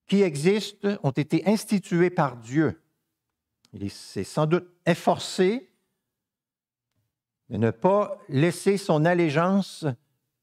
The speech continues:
à un roi humain prendre le dessus sur son allégeance au roi des rois. Faut bien comprendre que l'expérience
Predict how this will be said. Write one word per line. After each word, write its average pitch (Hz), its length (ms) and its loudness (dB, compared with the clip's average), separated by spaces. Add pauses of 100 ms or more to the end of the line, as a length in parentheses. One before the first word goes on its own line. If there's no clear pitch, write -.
à 127 80 0
un 139 180 2
roi 151 480 0
humain 196 580 2 (140)
prendre 151 480 0 (120)
le 127 140 0
dessus 131 420 -2
sur 135 200 -10
son 127 380 0
allégeance 151 640 0
au 123 80 0
roi 123 280 0
des 123 200 0
rois. 92 340 -6 (1600)
Faut 160 120 2
bien 226 240 2
comprendre 185 640 0
que - 100 0
l'expérience 165 1160 0